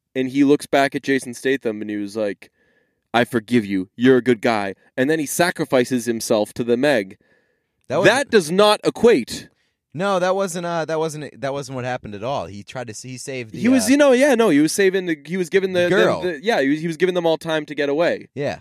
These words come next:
Speaker 1: Yeah, but he turns back to Jason Statham and he's like, "You're a good guy."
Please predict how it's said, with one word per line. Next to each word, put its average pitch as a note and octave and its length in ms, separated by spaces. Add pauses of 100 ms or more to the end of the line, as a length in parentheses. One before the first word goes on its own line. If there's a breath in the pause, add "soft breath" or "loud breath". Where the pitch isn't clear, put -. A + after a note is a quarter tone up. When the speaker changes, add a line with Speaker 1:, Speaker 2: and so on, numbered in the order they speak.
Speaker 1:
Yeah, F3 280 (180)
but F3 100
he F#3 80
turns G3+ 340
back F#3+ 200
to F#3 80
Jason F3 340
Statham D#3+ 400
and C3+ 240
he's C3+ 240
like, B2 240 (240 soft breath)
"You're C#3 200
a C#3 40
good C3+ 220
guy." C3 300